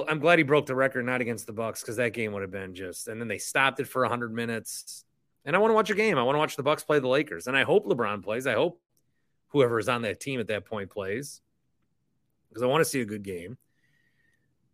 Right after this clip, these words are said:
And, you know, I'm glad there was this other game, 'cause when he showed up in that suit, he was breaking that record, and, and he had no intention of not breaking the record, which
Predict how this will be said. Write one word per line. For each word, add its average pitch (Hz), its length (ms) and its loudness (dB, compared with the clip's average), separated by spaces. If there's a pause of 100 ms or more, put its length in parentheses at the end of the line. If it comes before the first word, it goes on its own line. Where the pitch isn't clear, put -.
(300)
And, 147 520 6 (1600)
you 156 140 -4
know, 143 100 2
I'm 143 60 0
glad 156 180 8
there 156 100 6
was 135 120 6
this 127 140 -2
other 143 200 4
game, 110 200 0
'cause 110 140 -6
when 120 120 -2
he 165 100 0
showed 131 240 2
up 120 140 0
in 113 80 -2
that 92 200 -8 (160)
suit, 110 280 -4
he 120 80 0
was 104 120 -4
breaking 98 320 -4
that 87 180 -12
record, 90 360 -8
and, 90 180 -12
and 101 160 -10
he 110 80 -4
had 101 80 -2
no 101 160 -4
intention 101 380 -6
of 98 80 -6
not 101 180 -4
breaking 101 280 -2
the 95 80 -6
record, 104 340 0
which 110 260 -2